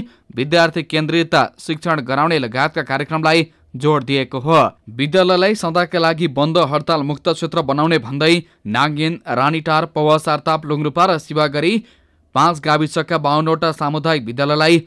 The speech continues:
शान्ति क्षेत्र घोषणा गरिएको छ, जसमा अब राजनैतिक दलका कार्यक्रम गर्न पाइने छैन। त्यस्तै पाँचथरका फिदिम, सिवा र चोकमाउ गाविसका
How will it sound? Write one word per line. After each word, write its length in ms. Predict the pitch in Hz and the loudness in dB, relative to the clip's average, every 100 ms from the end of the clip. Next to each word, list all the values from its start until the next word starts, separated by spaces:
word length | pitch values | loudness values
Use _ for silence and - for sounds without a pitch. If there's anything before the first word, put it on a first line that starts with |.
| _ | _
शान्ति 360 | - 143 156 156 | -4 0 0 -4
क्षेत्र 280 | 151 143 147 139 - | -6 -2 2 2 0
घोषणा 440 | 110 135 147 151 143 | -6 -4 -4 -2 -4
गरिएको 440 | 127 131 131 123 | -2 -4 -4 -6
छ, 100 | 127 160 120 - _ | 0 2 2 -2 _
जसमा 400 | 131 135 - 147 175 - | -8 -6 -2 0 0 -2
अब 140 | 143 147 139 | -6 -2 -2
राजनैतिक 580 | 123 143 156 151 156 110 | 0 -4 -4 -8 -8 -4
दलका 340 | 135 139 139 | -4 -4 -6
कार्यक्रम 500 | 120 139 135 151 190 185 - | -4 -2 -2 -4 -4 -6 -12
गर्न 320 | 131 139 131 123 | -4 -2 -2 -4
पाइने 320 | 123 123 123 | -6 -4 -6
छैन। 260 | 139 160 165 123 - _ _ _ _ - | -2 0 2 0 -4 _ _ _ _ 0
त्यस्तै 400 | 180 180 202 254 | 0 2 0 0
पाँचथरका 560 | - 170 175 190 185 170 | 2 0 0 -4 0 0
फिदिम, 380 | - 147 170 202 | 0 -2 -2 -2
सिवा 360 | - 165 165 220 | -4 -2 2 2
र 100 | 190 | 2
चोकमाउ 460 | 165 160 165 175 143 | -2 -4 0 0 2
गाविसका 580 | 143 147 143 160 165 | 0 0 -2 -2 0